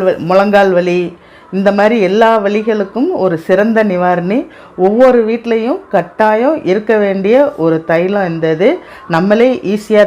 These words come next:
தயாரிச்சுக்கலாம். இந்த ஓம உப்பு, புதினா உப்பு, பச்சை கற்பூரம், இது மூணும் பார்த்தீங்கன்னா, இந்த எசன்ஸ்லாம் வச்சிருப்பாங்க. அந்த மாதிரி கடைகள்ல கேட்டாலே கொடுத்துருவாங்க. இல்லாட்டி கெமிக்கல்ஸ் கடைகள்ல ஏதாவது இருந்தாலும் நீங்க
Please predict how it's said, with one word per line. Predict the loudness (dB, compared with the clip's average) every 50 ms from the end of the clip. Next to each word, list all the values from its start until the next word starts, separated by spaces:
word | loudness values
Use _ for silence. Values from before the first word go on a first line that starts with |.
| 2 0
தயாரிச்சுக்கலாம். | 0 2 0 0 -2 -6 -16 -10 -6 -4 -2 0 0 0 -2 -4 -8 -16 -20 -20 -12 -4 -2
இந்த | 2 4 4 4
ஓம | 4 4 4 4 4 2 2 0 0 -2
உப்பு, | -4 -2 0 0 0 0 -2 -8 -12 -16 -8
புதினா | -6 -4 -2 0 0 2 2 2 0 -2
உப்பு, | -6 -6 0 0 2 2 0 -2 -4
பச்சை | -4 -4 -2 -4 -2
கற்பூரம், | 0 0 -2 -2 -2 -2 -2 -2 -2 -6 -6
இது | -6 -4 -4 -2 0
மூணும் | 2 2 2 2 2 2
பார்த்தீங்கன்னா, | 0 0 -2 -6 -6 -4 -6 -4 -2 -2 -2 -2 -4 -6 -8
இந்த | -6 -2 0 2 2 2
எசன்ஸ்லாம் | 0 2 0 0 0 0 0 -2 -2 0 0 0 0
வச்சிருப்பாங்க. | -2 -2 -2 -2 -2 -2 -2 -4 -4 -2 -2 0 0 0 0 0 -2
அந்த | -2 -2 2 2 2
மாதிரி | 2 2 0 0 0 0
கடைகள்ல | 0 0 0 0 0 0 -2 -2 -2
கேட்டாலே | -4 -4 -2 -2 -2 0 0 -2 -2 -2
கொடுத்துருவாங்க. | -6 -6 -6 -4 -2 0 0 0 -2 0 0 0 0 0 -4 -14 -20 -20 -20 -20 -12 -2
இல்லாட்டி | 0 2 2 2 0 0 0
கெமிக்கல்ஸ் | 2 2 2 2 2 0 0 0 0 -2 0
கடைகள்ல | 0 0 0 0 0 2 2 2 0 0 0
ஏதாவது | 2 0 2 2 0
இருந்தாலும் | -2 -2 -2 0 0 0 2 2 0 0 -2 -6 -12 _ -16 -8
நீங்க | -4 -2 -2 -2